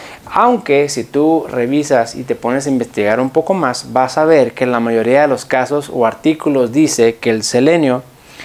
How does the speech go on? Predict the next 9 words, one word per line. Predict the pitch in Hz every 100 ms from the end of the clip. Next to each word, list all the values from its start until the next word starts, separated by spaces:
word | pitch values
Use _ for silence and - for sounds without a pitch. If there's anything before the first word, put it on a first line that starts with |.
| -
no | 117 120 147
va | 170
a |
asegurar | - 185 170 139 135 123 - - - - -
que | 135 120
puedas | 127 131 143
dejar | 131 110 131 135 123
la | 131 127
levotiroxina, | 120 117 107 - 107 104 95 151 151 104 104